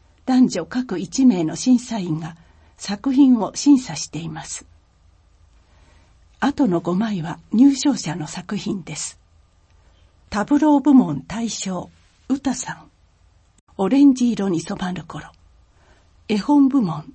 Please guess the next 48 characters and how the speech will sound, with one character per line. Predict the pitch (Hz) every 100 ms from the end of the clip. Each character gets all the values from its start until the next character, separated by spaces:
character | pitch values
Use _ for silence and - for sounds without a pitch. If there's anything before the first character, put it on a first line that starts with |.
| -
大 | 208 247
賞、 | - 185 170 - _ _ _
小 | -
野 | 214 269
川 | 285 254 214
麻 | 208 -
子 | 170 160
さ | - 170
ん。 | - _ _ _ _ _
あ | -
っ | 196 -
ぱ | 302
れ | 247 165
我 | 220 262 170
ら | 156
の | 151
天 | 160 196 190
狗 | 185
様。 | - 175 - - _ _ _ _ _ _ _ _
子 | 202
ど | 233 285
も | 269
絵 | 226
本 | 233 240 240
部 | 220 202
門、 | 160 156 - _
イ | 208
ル | 254
フ | - 254
賞、 | - 156 - _ _ _ _
赤 | - 185 262
羽 | 262 277 254 220
ゆ | 254
あ | 254 -
さ | -
ん。 | - - _ _ _ _ _
さ | _ - 180
つ | - 277
ま | 254
い | 214
も。 | 170 160 - _ _ _ _ _ _ _ _ _ _ _ _ -
絵 | 214
本 | - 285 285
部 | 294
門 | 214 165 - -
優 | 214 247
秀 | - 262 185
賞、 | - 151 147